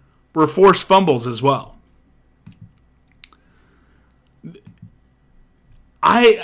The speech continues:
it is wild to see what he is able to do. This guy has to be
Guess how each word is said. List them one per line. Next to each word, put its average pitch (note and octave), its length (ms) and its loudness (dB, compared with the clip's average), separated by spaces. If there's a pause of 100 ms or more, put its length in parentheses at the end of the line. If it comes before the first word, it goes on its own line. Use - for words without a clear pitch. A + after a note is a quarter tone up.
it F#3+ 300 -4
is F#3 180 -2
wild G3+ 920 0 (180)
to G3+ 160 2
see C3+ 720 -4 (1900)
what F3+ 280 -2
he F3 220 -2
is D3 120 -2
able A#2 280 -6
to A2+ 120 -16
do. F2+ 120 -20 (1200)
This G3 320 -2
guy G3 480 2
has G3 500 2
to C4 100 -6
be E3 460 -4